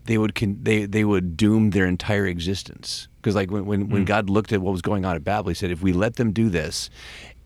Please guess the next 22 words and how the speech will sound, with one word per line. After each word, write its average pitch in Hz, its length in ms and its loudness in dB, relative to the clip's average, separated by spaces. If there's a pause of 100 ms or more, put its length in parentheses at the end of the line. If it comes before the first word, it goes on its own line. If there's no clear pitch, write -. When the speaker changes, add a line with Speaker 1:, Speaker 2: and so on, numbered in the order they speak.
Speaker 1:
everything 117 720 -2
that 113 160 2
they, 110 140 6
they 104 280 2
will 98 160 2
fail 110 280 2
at 98 100 -4
nothing 92 280 -6
they 85 100 -4
put - 160 -8
their 87 120 -8
hands - 280 -14
to." - 200 -18 (1080)
And 104 400 0
at 104 200 -2
th-, - 200 -10
at 104 140 -6
that 117 200 2 (120)
stage 123 520 0
in 101 180 2
their 98 200 4
existence, 82 760 -4